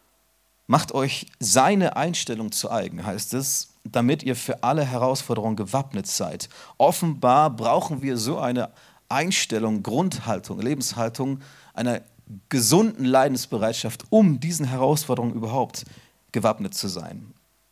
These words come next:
Und dann geht es noch weiter, „Wer seinetwegen körperliche Schmerzen auf sich nimmt, der hat mit der Sünde und Bequemlichkeit gebrochen.“ Super spannend. Ihr erinnert euch,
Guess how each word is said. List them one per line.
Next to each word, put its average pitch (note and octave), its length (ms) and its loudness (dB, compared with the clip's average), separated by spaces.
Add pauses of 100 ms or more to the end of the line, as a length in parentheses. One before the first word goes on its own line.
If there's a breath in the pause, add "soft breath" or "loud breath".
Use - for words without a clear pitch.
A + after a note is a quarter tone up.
(560 loud breath)
Und G2 140 -4
dann B2 180 4
geht C#3 140 0
es D3+ 100 -2
noch A#2 200 -2
weiter, C3 360 2
„Wer A#2 140 2
seinetwegen A#2+ 600 0
körperliche D3 520 -4
Schmerzen C#3 460 -4
auf C#3 280 -4
sich - 280 -12
nimmt, A2 440 -6 (440 loud breath)
der B2 280 4
hat C3 360 -6 (180 soft breath)
mit A2 180 -6
der A2 100 -2
Sünde G#2 520 -2 (340 soft breath)
und G#2 120 -12
Bequemlichkeit G#2+ 640 -4
gebrochen.“ - 600 -8 (760)
Super D#3+ 320 0
spannend. G2 680 -4
Ihr B2 140 0
erinnert D3+ 240 4
euch, C#3+ 440 0